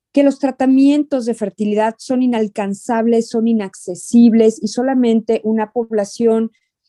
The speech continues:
con, con poder adquisitivo muy elevado podría tener acceso a ello, y a mí me gustaría que al final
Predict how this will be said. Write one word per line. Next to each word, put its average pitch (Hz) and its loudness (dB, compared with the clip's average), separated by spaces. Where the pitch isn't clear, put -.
con, 240 0
con 220 -4
poder 240 -2
adquisitivo 240 -4
muy 254 2
elevado 196 -4
podría 208 -6
tener 233 -8
acceso 214 -6
a 190 0
ello, 180 0
y 196 -4
a 190 -2
mí 214 -2
me 226 0
gustaría 214 0
que 233 -8
al 208 -4
final 202 -6